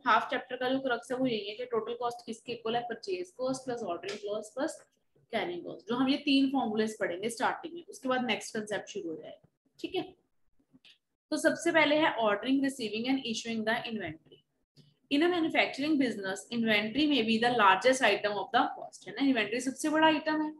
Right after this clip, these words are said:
ठीक है, कॉ-, हमें hold करके रखनी पड़ेगी ना inventory।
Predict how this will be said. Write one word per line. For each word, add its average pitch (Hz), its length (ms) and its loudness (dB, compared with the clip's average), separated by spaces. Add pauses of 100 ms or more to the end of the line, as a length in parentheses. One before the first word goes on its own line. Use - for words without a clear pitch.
(200)
ठीक 269 140 -4
है, 320 80 0
कॉ-, 208 340 2
हमें 214 380 -2 (100)
hold 214 260 6
करके 269 240 2
रखनी 294 240 4
पड़ेगी 262 320 2
ना 330 80 2
inventory। 285 460 2